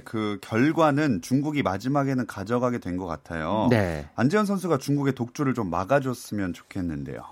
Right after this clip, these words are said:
Speaker 2: 그렇습니다. 이 안재현 선수가 사실 이번에 이변을 일으키기는 했지만 결국은 이 세계 선수권에서, 어, 다섯 개 종목에서 모두 중국이 또 독식을 했는데요.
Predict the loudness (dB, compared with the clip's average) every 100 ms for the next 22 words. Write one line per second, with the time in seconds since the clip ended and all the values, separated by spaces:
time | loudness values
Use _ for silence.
0 | -8 -6 -4 -4 -4 -2 -2 -2 0 4
1 | 6 6 6 4 2 0 0 4 4 4
2 | 4 0 2 4 6 6 6 8 8 8
3 | 4 4 8 8 6 4 6 8 6 4
4 | 6 6 6 4 6 6 8 4 6 6
5 | 6 4 2 0 6 8 6 6 4 2
6 | -4 -8 2 4 4 2 -2 4 6 8
7 | 6 6 6 6 4 2 2 6 6 4
8 | 4 4 6 4 2 0 -2 -2 0 0
9 | 0 0 -2 0 0